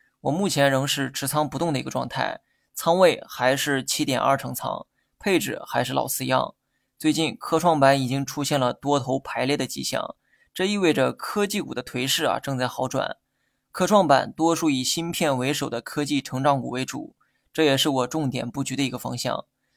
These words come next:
虽说科技股最近涨得不错，但是呢，我还是坚定最初的判断，我认为进入二季度后才是行业真正的拐点。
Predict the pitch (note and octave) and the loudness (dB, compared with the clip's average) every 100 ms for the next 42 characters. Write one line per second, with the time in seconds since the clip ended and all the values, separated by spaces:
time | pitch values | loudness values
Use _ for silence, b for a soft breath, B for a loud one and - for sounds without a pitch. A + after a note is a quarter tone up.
0 | _ - D#3 D3 D#3+ B2 - F#3+ F#3 F#3+ | _ 0 2 4 4 2 -2 0 0 -2
1 | C3 B2+ D#3 C#3 D3+ B2 A2+ A2+ C3+ - | -4 -4 -4 -2 -2 -4 -6 -6 -8 0
2 | D3+ C3 - _ _ _ C#3 C#3 C#3 C3 | 0 0 -4 _ _ _ 0 2 4 4
3 | B2 A2+ B2+ C#3+ C#3+ C#3 C#3+ A2+ - C3 | 4 0 0 0 0 0 -2 -4 -4 -4
4 | - C3+ - B2 C3 B2 - - _ _ | -4 -8 -6 -4 0 0 -4 -12 _ _
5 | _ C3+ C3+ E3+ C#3+ C#3+ C#3+ F3+ D#3 C#3+ | _ 2 4 4 4 0 -2 -2 0 0
6 | - E3+ C#3 C#3+ C3+ - E3+ G#2+ - - | 4 4 4 -4 -4 2 0 0 -6 -6
7 | A#2 C3+ - B2 B2+ C#3+ C3 - C#3 C#3+ | -2 -4 -4 -6 -2 -2 -4 -4 -2 -2
8 | B2+ - A#2 C3 G2+ - | -4 -4 -6 -4 -6 -10